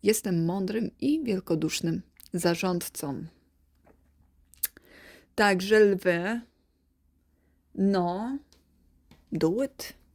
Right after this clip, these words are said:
bo ja tu widzę tak, tu jest dużo wątpliwości w was i takie poczucie, czy ja wygram, czy ja sobie poradzę,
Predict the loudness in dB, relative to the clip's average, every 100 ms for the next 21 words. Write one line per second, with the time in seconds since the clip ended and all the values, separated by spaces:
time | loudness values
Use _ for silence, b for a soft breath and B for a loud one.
0 | -8 -4 -4 -4 -4 -2 0 0 0 -6
1 | -12 -8 -2 0 2 0 -2 -4 0 0
2 | 0 -4 -4 -4 -4 -8 -10 -10 -10 -10
3 | -8 -4 -2 -4 -10 -12 -16 B B B
4 | B B -4 0 2 0 -2 -4 -4 -4
5 | -2 -4 -2 -2 -2 0 0 0 -6 -8
6 | -8 0 0 0 -4 -4 -4 -4 -2 -2
7 | -2 0 -2 -6 -12